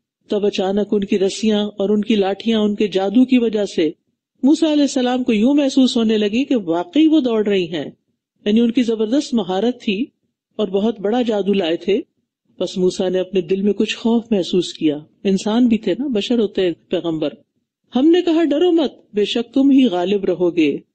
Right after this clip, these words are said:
और जो तुम्हारे दाएं हाथ में है उसे फेंक दो।" और जो कुछ उन्होंने बनाया है वो उसे निगल जाएगा।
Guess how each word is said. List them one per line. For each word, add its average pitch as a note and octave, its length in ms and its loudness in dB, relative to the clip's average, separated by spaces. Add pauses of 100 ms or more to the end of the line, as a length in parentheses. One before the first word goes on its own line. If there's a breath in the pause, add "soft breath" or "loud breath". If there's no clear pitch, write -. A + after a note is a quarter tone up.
(500)
और F#3 140 -4
जो G3 160 0
तुम्हारे G3 440 -2
दाएं F3+ 280 -2
हाथ G3 240 -2 (100)
में G3 100 0
है F#3+ 160 -2
उसे G#3 260 -2
फेंक C4 360 0
दो।" D#3+ 520 0 (520)
और D4 60 -2
जो C#4+ 180 2
कुछ F4+ 220 -2
उन्होंने D#4+ 320 2
बनाया A#3+ 360 0
है C4 140 2
वो C4 120 2
उसे C4 180 0
निगल A#3+ 320 2
जाएगा। E3+ 540 -2